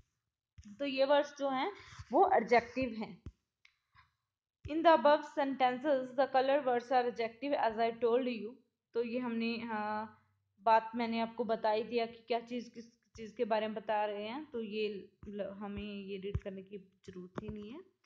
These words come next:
Next देख लेते हैं हम। हम्म, adjectives can come before as well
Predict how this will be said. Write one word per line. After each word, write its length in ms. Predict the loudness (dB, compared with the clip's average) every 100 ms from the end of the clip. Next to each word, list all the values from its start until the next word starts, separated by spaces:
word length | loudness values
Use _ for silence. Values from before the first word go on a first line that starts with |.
| _ _ -14
Next 400 | -10 -10 -10 -14
देख 180 | -14 -12
लेते 280 | -12 -10 -10
हैं 100 | -8
हम। 280 | -10 -12 _ _ _ _ _ _ _ _ -16
हम्म, 140 | -16 _ _ -20 -20 -20 -2 0
adjectives 580 | 2 0 2 -2 2 2
can 220 | 2 0 -10 _ _ _ _ _ 2
come 240 | 2 2
before 340 | -4 2 4 6
as 200 | 4 2
well 200 | 2